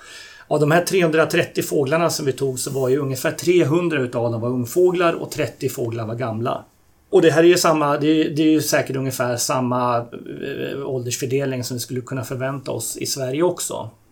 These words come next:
Det vill säga att ungfåglar dominerar stort. Och även fast då de här mörka näbbarna, så att säga, är, är så ovanliga på ungfåglar,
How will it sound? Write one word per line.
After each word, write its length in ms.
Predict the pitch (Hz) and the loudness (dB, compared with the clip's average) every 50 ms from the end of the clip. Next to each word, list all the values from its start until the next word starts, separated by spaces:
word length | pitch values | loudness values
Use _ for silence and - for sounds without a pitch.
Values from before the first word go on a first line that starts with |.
| - - - 120 | -14 -10 -6 -4
Det 60 | 139 | -4
vill 100 | 135 131 | -2 -2
säga 220 | - 147 135 123 | -2 -2 -2 -4
att 100 | 120 - | -4 -4
ungfåglar 540 | 165 143 131 123 - - 147 139 127 123 117 | -4 -4 -4 -4 -4 -4 -2 -2 -2 -2 -4
dominerar 560 | 117 127 127 123 123 120 135 131 127 123 127 | -4 -4 -4 -4 -4 -4 -4 -6 -6 -6 -6
stort. 520 | 120 - - - 156 - - - - - - - - - - - - - - - _ | -6 -6 -4 -4 -6 -6 -6 -10 -16 -20 -20 -20 -20 -20 -20 -20 -20 -20 -20 -14 _
Och 160 | - - - | -4 0 4
även 380 | 165 170 170 165 165 208 214 202 | 6 6 6 6 6 4 4 4
fast 260 | - 196 185 - - | 4 2 2 2 0
då 400 | 170 151 143 143 147 147 151 - - _ _ _ - - | 0 0 0 0 0 0 -2 -4 -8 _ _ _ -12 -6
de 160 | 139 143 127 | -4 -2 0
här 120 | 131 139 143 | 0 0 2
mörka 360 | 143 151 147 127 117 - 165 | 2 2 2 2 0 0 0
näbbarna, 460 | 156 151 147 131 127 135 139 139 131 | 0 0 0 0 -2 -2 -2 -2 -4
så 120 | - - | -4 -4
att 60 | 147 - | -4 -4
säga, 280 | - 147 131 127 135 | -4 -4 -4 -2 -4
är, 320 | - - 147 139 - - - - - | -4 -4 -4 -4 -4 -4 -6 -8 -10
är 120 | - 135 | -8 -6
så 280 | 131 - 202 196 190 - | -2 4 6 6 6 6
ovanliga 600 | 165 147 139 151 160 175 180 170 156 131 120 113 | 4 2 4 4 4 4 4 2 0 -2 -2 -2
på 120 | - 147 | -2 -2
ungfåglar, 680 | 135 131 120 117 - 135 131 123 123 123 117 117 117 | -4 -4 -4 -4 -4 -4 -4 -4 -2 -2 -4 -4 -4